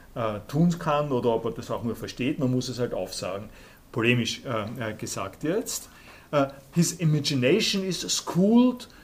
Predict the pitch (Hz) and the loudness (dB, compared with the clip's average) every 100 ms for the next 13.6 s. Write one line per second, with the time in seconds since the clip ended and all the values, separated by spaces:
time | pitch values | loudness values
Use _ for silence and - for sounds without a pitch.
0 | - 160 139 - 135 117 - - - 143 | -6 2 2 4 2 2 -4 -6 6 10
1 | 185 196 202 190 165 139 131 120 120 131 | 12 10 8 2 -2 -4 0 0 0 -2
2 | 113 101 92 98 90 95 - - - - | -2 -4 -4 -6 -8 -10 -16 -20 -20 -20
3 | - - 123 151 190 - 131 - 202 226 | -20 -8 4 6 6 2 -4 0 2 2
4 | 226 208 180 143 151 135 - 131 135 123 | 2 0 0 -4 0 -2 2 2 2 -2
5 | - 107 120 180 - - 170 160 165 - | -6 -2 0 2 0 0 4 4 4 6
6 | 151 160 - 156 127 123 127 127 - - | 8 6 4 0 4 6 6 2 -10 -20
7 | - 127 123 113 107 139 143 139 123 - | -4 -2 0 -2 2 2 2 -2 -4 -4
8 | 127 120 123 123 123 110 107 110 - - | -4 -2 -2 -2 -2 -4 -2 -4 -6 -20
9 | - - 117 160 - 147 139 113 - 131 | -14 -4 2 2 2 -2 0 -2 -2 -8
10 | 117 - - 104 131 139 143 - 151 143 | -8 -10 -10 -6 0 0 -2 -2 0 0
11 | - - - _ - - - - - - | -2 -20 -20 _ -20 -20 -20 -20 -20 -20
12 | - - 151 123 117 135 151 123 127 - | -20 -6 0 2 2 -2 -4 -6 -4 -4
13 | 120 127 - 123 113 | -4 -6 -6 -6 -8